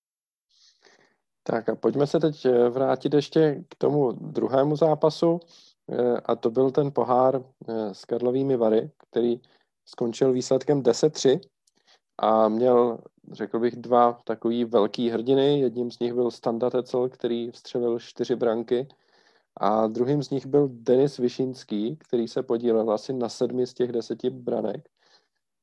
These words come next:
Tak, eh, co jste říkali na jeho výkon a myslíte si, že,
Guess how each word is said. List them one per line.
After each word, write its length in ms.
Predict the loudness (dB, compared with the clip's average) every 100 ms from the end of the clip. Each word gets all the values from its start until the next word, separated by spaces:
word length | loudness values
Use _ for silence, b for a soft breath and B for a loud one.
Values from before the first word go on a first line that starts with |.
| _
Tak, 300 | -2 -2 0
eh, 420 | 2 4 2 0 -4
co 160 | -6
jste 200 | -4 -2
říkali 420 | -2 0 2 2
na 220 | 2 2 2
jeho 300 | 0 -2 -4
výkon 460 | -6 -4 -2 -2 -4
a 40 |
myslíte 520 | -6 -6 -6 -6 -4
si, 160 | -4 -4
že, 280 | 0 0